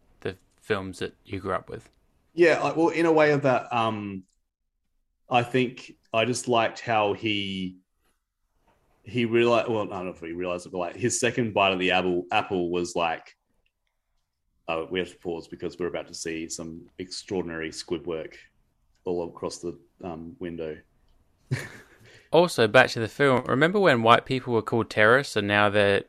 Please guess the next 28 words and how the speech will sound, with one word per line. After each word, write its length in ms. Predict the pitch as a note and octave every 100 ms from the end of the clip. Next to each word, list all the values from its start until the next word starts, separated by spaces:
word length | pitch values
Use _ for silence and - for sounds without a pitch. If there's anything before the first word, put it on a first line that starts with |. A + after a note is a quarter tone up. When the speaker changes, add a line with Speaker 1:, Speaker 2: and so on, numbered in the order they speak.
| _
Speaker 2:
<laughs> 180 | _ _
Speaker 1:
victims 920 | - - - A#2+ A2 - B2 C#3 - -
or 160 | G#2+ G2
something 360 | - G2+ G2
else? 400 | G2 A2 - - _ _ _ _ _ _ _ _ _ _ _ _ _ _ _ -
Speaker 2:
Hey, 320 | C3 C3 D#3+
Speaker 1:
Like, 200 | C3+ B2+
Speaker 2:
he's 60 | -
got, 140 | G3
Speaker 1:
before 460 | - E3 E3 D3+ - _
Speaker 2:
this 260 | F3+ F#3+ G3
was 180 | F#3
quite 360 | - - E3 D3+
a 140 | D3 D3
multicultural 1300 | C#3+ C#3+ - D#3 - A#2 A#2+ - B2 B2 A#2 B2+ A#2+
terrorist 440 | C3 A2+ A2+ -
squad. 400 | - B2 A#2 F#2
They've 160 | F#2+ F#2
got 180 | F#2+ F#2+
an 140 | G2
Asian 320 | F2 F#2 A#2
guy. 180 | C3 D3
They've 180 | D#3 A2+
got 120 | F#2
a 40 |
couple 380 | F2+ F#2 - G2
of, 180 | G2 F#2
um, 440 | F#2+ F#2+ F#2 F2+